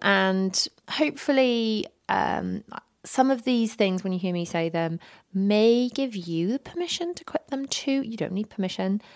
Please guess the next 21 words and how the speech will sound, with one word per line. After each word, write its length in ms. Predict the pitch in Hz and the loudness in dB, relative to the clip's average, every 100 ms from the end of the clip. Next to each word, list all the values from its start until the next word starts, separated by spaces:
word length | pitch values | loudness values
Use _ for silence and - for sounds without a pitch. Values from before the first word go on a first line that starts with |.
| _ - | _ -10
but 100 | 180 | -6
I 40 | |
think 340 | 185 190 190 - | -4 -4 -4 -4
sometimes 560 | - 156 151 170 139 | -6 -4 -2 -2 -2
we 80 | 170 | -4
feel 240 | 165 156 170 | -2 -2 0
like 140 | 202 | 0
we 40 | |
need 140 | 247 269 | -2 -4
permission. 300 | 269 269 - | -6 -6 -4
I 100 | 180 | -2
know 140 | 160 | 0
I've 240 | 147 151 - | 0 0 -6
felt 400 | - 160 - - | -6 -4 -2 -4
over 100 | 151 | -6
the 100 | 151 | -4
years 220 | 143 147 | -4 -6
like 240 | 147 - - 156 | -8 -8 -8 -8
I've 100 | 151 | -6
needed 240 | 143 - | -8 -8
permission 480 | - - - - | -8 -8 -4 -6